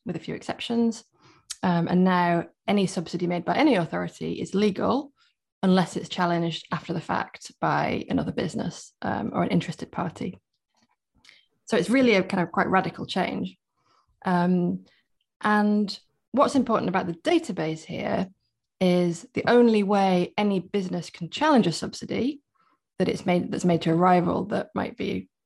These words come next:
unlawful or anti-competitive is if it sees it on the database, says, "Ah, that's a problem," and then it's got one month after it appears in the database to challenge it. So the database is really important because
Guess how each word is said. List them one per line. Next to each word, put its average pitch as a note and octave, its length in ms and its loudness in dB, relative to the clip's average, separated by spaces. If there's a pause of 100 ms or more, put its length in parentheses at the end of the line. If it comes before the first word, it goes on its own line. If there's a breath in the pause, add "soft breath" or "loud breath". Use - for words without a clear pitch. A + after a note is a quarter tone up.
(140)
unlawful G#3 920 2
or - 300 -4
anti-competitive F3 920 -4 (760 soft breath)
is F#3 120 2
if F3+ 100 2
it F3+ 100 -8
sees C4+ 300 2
it - 80 2
on G3 60 6
the F3 80 4
database, E3+ 720 -4 (340)
says, E3 440 -2
"Ah, F3+ 360 2
that's - 180 -2
a - 40 -10
problem," F3+ 600 -4 (380)
and F#3 100 4
then E3+ 120 4
it's - 120 -4
got E3+ 240 0
one E3+ 240 2
month E3+ 320 -2 (380)
after F3+ 240 -4
it - 60 -8
appears E3 240 -4
in E3 80 -4
the - 60 -4
database D#3+ 340 -6
to - 80 -10
challenge E3+ 380 -4
it. - 180 -8
So F#3 80 0
the B3+ 100 2
database A3+ 260 2
is F3+ 120 2
really A3 320 4
important F3+ 500 0
because - 520 -8